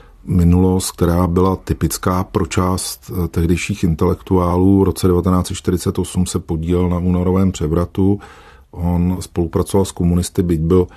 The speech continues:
člen sociální demokracie. Po několika letech byl ovšem v souvislosti se stranickými čistkami odejit, jak se říkalo tehdy, z novinářské branže.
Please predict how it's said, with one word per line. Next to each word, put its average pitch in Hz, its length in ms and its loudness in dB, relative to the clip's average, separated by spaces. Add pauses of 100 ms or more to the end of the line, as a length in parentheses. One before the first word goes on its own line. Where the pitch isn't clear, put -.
(340)
člen 85 280 -2
sociální 92 520 0
demokracie. 92 920 0 (520)
Po 85 380 0 (160)
několika 87 480 -2
letech 87 500 -2 (380)
byl 87 260 -2
ovšem 90 440 -2
v - 100 -12
souvislosti 80 540 -2
se 78 120 -2
stranickými 87 760 0 (140)
čistkami 85 800 0 (520)
odejit, 80 720 0 (240)
jak 80 180 -2
se 82 160 -2
říkalo 80 360 0
tehdy, 82 480 0 (300)
z 80 100 -6
novinářské 87 580 0
branže. 90 640 2